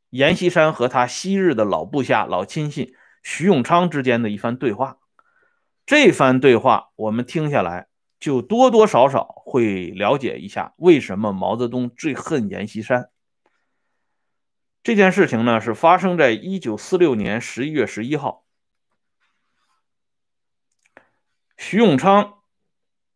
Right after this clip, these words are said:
提出问题之后，阎锡山是这么回答的。他说：“就国共双方的环境来讲，国府得到实力的援助，而共方。”得到民众的支持。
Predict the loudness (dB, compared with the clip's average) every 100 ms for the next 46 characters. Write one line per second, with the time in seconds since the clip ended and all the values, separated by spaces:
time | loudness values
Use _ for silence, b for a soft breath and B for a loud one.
0 | _ _ _ _ _ -8 -4 -2 2 2
1 | 4 0 2 2 0 -6 _ _ -2 0
2 | 2 0 0 0 -2 -4 -6 -6 -8 -8
3 | -10 -14 _ _ _ _ _ _ _ _
4 | _ _ _ 0 4 6 4 0 _ 4
5 | 4 4 4 4 2 -2 0 2 4 2
6 | 2 0 -2 -4 -4 -4 -4 -6 -10 -16
7 | _ _ _ _ _ _ _ _ _ _
8 | _ _ _ _ _ _ _ _ 4 6
9 | 4 -2 -18 _ _ _ _ _ -6 -2
10 | 0 0 -4 -10 -4 -4 -4 -8 -8 -10
11 | -16 _ _ _ _ _ _ _ -2 0
12 | 2 0 2 0 0 -6 _ _ -2 2
13 | 2 0 -4 -4 -4 -6 -8 -10 -10 -18